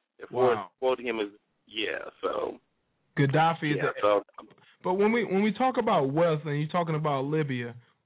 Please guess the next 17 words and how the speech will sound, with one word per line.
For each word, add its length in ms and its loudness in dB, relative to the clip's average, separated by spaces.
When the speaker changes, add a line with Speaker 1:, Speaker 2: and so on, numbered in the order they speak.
Speaker 2:
what, 300 0
what 240 2
kind 240 -2
of 80 2
money 500 2
system 340 -2
were 120 2
they 160 0
on 320 -6
that 140 2
was 160 0
so 200 4
indifferent 360 0
Speaker 1:
I 60 -2
think 100 4
Speaker 2:
from 60 4
Speaker 1:
Libya, 320 -2